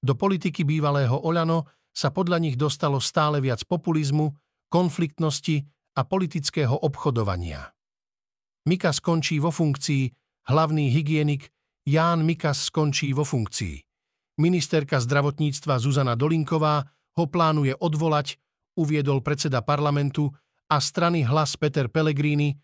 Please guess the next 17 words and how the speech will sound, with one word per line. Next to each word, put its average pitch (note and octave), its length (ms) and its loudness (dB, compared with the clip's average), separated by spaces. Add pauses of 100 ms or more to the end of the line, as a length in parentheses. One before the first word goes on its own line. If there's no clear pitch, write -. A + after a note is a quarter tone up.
(280)
pre E3 160 0
Plus F3 320 -2
jeden B2+ 320 0
deň. F#2 320 -2 (640)
Novou F#3 320 4
hlavnou D3+ 400 2
hygieničkou D3+ 720 0 (480)
má D#3 160 4
byť D#3 160 -2
žena E3 480 0 (240)
s B2 80 -2
dlhoročnou D#3 720 2
praxou. G2+ 640 -2 (480)
Jej A#2+ 240 2
meno C#3+ 400 0 (240)
však C#3+ 240 -2
zatiaľ C#3+ 400 0